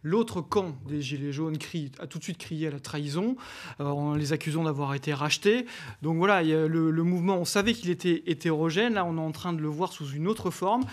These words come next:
Il y a beaucoup de divisions au sein de, de ce mouvement, entre ceux qui veulent partir aux européennes, notamment Ingrid Levavasseur. Il y a aussi un leader niçois qui veut monter une liste,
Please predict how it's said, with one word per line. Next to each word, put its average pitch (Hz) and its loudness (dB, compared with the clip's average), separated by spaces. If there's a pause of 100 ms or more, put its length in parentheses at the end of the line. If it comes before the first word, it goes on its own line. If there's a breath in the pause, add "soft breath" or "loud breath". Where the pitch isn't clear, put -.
(280 loud breath)
Il 160 -2
y - -2
a 151 -2
beaucoup 156 -2
de 175 0
divisions 175 0
au 202 -6
sein 165 -4
de, 139 -4
de 135 -4
ce - -6
mouvement, 151 0
entre 160 -6
ceux 151 -8
qui - -8
veulent 139 -6
partir 147 -8
aux 143 -4
européennes, 151 -4 (260 loud breath)
notamment 160 -2
Ingrid 151 -2
Levavasseur. 151 2
Il 185 2
y - 2
a 156 0
aussi 160 -2
un 160 0
leader 170 0
niçois 180 -2
qui - -10
veut 156 -4
monter 175 0
une 185 2
liste, 226 0